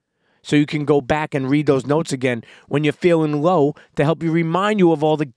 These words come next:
good shit in your life. Internet, some days are gonna be tough, okay? Even if you get a haircut or you do the little things, sometimes they turn the day around, sometimes they don't. But what I'm saying is,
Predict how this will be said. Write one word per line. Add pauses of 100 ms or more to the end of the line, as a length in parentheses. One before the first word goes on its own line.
good
shit
in
your
life. (300)
Internet,
some
days
are
gonna
be
tough, (180)
okay? (480)
Even
if
you
get
a
haircut
or
you
do
the
little
things, (420)
sometimes
they
turn
the
day
around,
sometimes
they
don't. (800)
But
what
I'm
saying
is,